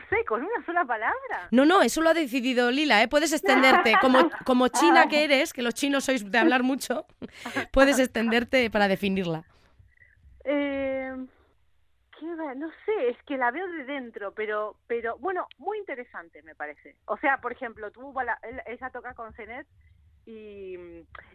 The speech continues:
Speaker 1: y hay gente que, que aunque esté en silencio y mirando el techo, te atrapa, ¿no? Bueno, pues
Speaker 2: Sí.
Speaker 1: Lila tiene ese magnetismo. Pero hay, es que hay muchas cosas más. O sea,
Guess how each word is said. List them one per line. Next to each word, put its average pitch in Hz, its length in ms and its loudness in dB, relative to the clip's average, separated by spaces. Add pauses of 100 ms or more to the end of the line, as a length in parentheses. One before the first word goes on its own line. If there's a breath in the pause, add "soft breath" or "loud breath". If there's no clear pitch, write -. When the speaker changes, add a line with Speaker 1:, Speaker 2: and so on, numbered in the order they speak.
Speaker 1:
y 240 80 0
hay 269 100 0
gente 349 340 -6
que, 214 360 -6 (120)
que 196 200 -8
aunque 202 260 -2
esté 262 600 -4
en 214 120 -16
silencio 247 420 -14
y 233 40 -14
mirando 226 300 -8
el 214 100 -16
techo, 294 380 -6 (140)
te 190 200 -8
atrapa, 160 500 -4
¿no? 208 220 -18 (100)
Bueno, 196 240 -10
pues 180 160 -4
Speaker 2:
Sí. 180 60 -16
Speaker 1:
Lila 233 280 2
tiene 214 240 -4
ese 208 160 -8
magnetismo. 170 800 -10 (100)
Pero 240 160 8
hay, 359 180 6
es 277 100 -4
que 330 80 -4
hay 320 80 -2
muchas 294 280 -4
cosas 233 260 -8
más. 226 240 -2 (520 loud breath)
O 190 120 -8
sea, 202 500 4